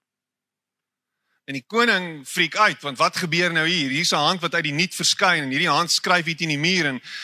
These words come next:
dit freak hom heeltemal uit en hy roep al sy besweerders en al die towenaars en al die Harry Potters wat hy bymekaar kon kry en hy sê, "Kom lees vir ons asseblief wat hier staan."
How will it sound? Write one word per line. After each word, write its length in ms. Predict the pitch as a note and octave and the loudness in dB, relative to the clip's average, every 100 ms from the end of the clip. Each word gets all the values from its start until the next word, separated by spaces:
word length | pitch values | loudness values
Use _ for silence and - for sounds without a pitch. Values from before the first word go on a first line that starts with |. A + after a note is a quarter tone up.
| - - | -14 -8
dit 140 | D3 - | -10 -8
freak 320 | - A#3 A#3 | 0 0 2
hom 100 | F3+ | 0
heeltemal 380 | D#3+ D#3+ D3 C#3 | 0 -2 -2 0
uit 180 | D3 | 0
en 60 | D3 | 2
hy 280 | C3+ C3+ B2+ | 0 0 -4
roep 320 | C3+ C#3 A3 - | -4 2 2 4
al 220 | F#3 G3 | 2 4
sy 160 | F3+ F#3 | 4 0
besweerders 760 | D#3 - - F#3 F3+ D#3+ D3 D3 | 2 2 2 2 2 0 -2 -2
en 60 | |
al 140 | D3 G#3 | 0 0
die 140 | G3+ | 0
towenaars 720 | G3+ F#3+ F3 D#3+ C3+ C3+ C3+ | 0 0 0 0 0 0 -2
en 60 | D3 | -4
al 120 | F3+ | 0
die 80 | G3 | 2
Harry 180 | F3 D#3+ | 2 0
Potters 400 | - E3+ E3 C#3 | 0 -2 -2 -6
wat 140 | C#3 | -2
hy 100 | D3 | -4
bymekaar 640 | B2+ C#3 D3 C#3 D#3+ D#3 | 0 0 0 0 4 4
kon 280 | D3+ F#3 E3 | 2 -4 -4
kry 280 | - D#3+ C#3+ | -2 2 2
en 60 | C#3 | 2
hy 80 | |
sê, 200 | C3+ E3 | 0 -2
"Kom 280 | - D#3 D3 - | -2 -8 -10 -8
lees 360 | D3+ G#3 G3 | 0 0 0
vir 120 | - F3 | -2 -6
ons 260 | E3 D#3 | -6 -4
asseblief 400 | C#3+ D3 B2 D3 | -4 -6 -4 -2
wat 140 | C#3 C3 | -2 -4
hier 140 | B2+ | -2
staan." 540 | - - C3 G#2 G2 | -2 0 -2 -2 -6